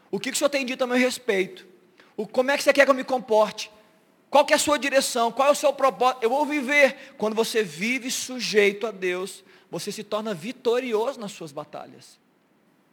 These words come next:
Você se torna apto para vencer as lutas que chegam até você. Vigilância,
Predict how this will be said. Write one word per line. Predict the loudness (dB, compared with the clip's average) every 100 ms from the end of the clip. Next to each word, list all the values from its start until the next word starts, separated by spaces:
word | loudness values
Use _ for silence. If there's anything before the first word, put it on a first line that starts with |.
| _ _ _ _ _ _ _ _ _ _ _
Você | -10 -4 -4
se | -2
torna | -4 -4 -2
apto | 2 4 4 -2 -14 -14
para | -10 -6 -6 -6
vencer | -8 -6 -6 -6 -6 -4
as | -6 -6
lutas | -8 -8 -10
que | -12
chegam | -10 -4 -4 -4
até | -4 -4
você. | -6 -8 -10 -12 -12 _ _ _ _ _ _ _ _ _ _ -8
Vigilância, | -4 2 4 6 4 4 4 4 2